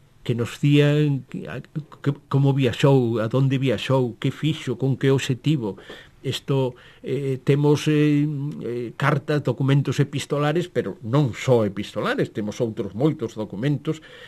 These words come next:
que de alguna maneira van nos sinalando, permítenos acompañalo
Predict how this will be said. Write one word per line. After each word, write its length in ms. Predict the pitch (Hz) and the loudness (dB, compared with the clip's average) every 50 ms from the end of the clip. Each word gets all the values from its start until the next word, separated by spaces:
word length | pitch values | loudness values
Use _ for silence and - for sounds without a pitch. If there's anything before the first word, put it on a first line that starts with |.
| - - - | -20 -20 -10
que 160 | _ - 127 | _ -4 -4
de 80 | 117 113 | -4 -4
alguna 240 | 107 113 123 131 143 | -4 -4 -2 0 2
maneira 320 | 156 151 156 160 165 151 | 2 4 4 4 4 4
van 160 | 151 151 165 | 2 2 2
nos 240 | 170 170 165 - - | 2 2 0 0 0
sinalando, 640 | 180 185 180 180 175 175 180 185 185 180 220 254 - _ _ _ _ _ _ _ _ _ - _ _ _ _ _ _ _ _ _ _ _ _ - - - - _ _ _ _ _ _ _ | -2 0 0 0 0 0 0 0 -2 -2 -2 -4 -6 _ _ _ _ _ _ _ _ _ -20 _ _ _ _ _ _ _ _ _ _ _ _ -20 -20 -20 -20 _ _ _ _ _ _ _
permítenos 640 | - 156 143 165 175 233 180 - 226 208 208 180 - | 2 4 6 6 6 6 6 4 2 2 2 2 2
acompañalo 880 | 180 160 - 170 165 165 151 - 156 147 151 202 202 208 202 185 - | 0 0 2 2 0 2 0 0 -2 -2 0 -2 -2 -2 -4 -6 -8